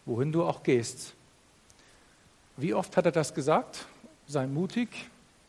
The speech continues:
Dreimal. Also jeder, der zählen kann, weiß ungefähr dreimal.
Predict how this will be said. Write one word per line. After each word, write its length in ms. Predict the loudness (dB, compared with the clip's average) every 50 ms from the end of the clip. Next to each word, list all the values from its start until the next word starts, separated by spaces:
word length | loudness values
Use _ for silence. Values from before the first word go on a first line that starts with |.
| _ _ _ _ _ _ _ _ _ _ _ _ _ _ _ _ _ _
Dreimal. 560 | -2 2 2 4 4 6 8 8 8 6 4 0 -8 -16 -18 -20 -20 -20 -20 -20 _ _ _ _ _ _ _ _ _ _ _ _ _ -20 -20 -20 -20 -20 -20 -20 -20 -20 -20 _ _ _ _ _ _ _
Also 160 | -8 -4 -2 0
jeder, 260 | 0 4 6 8 10
der 160 | 10 8 6
zählen 300 | 6 2 0 0 2 4
kann, 260 | 4 4 4 4 4
weiß 380 | 6 6 8 8 6 4 0 -4
ungefähr 400 | -4 -2 -2 0 2 4 2 4
dreimal. 680 | 4 6 6 6 6 6 6 6 6 6 4 4 0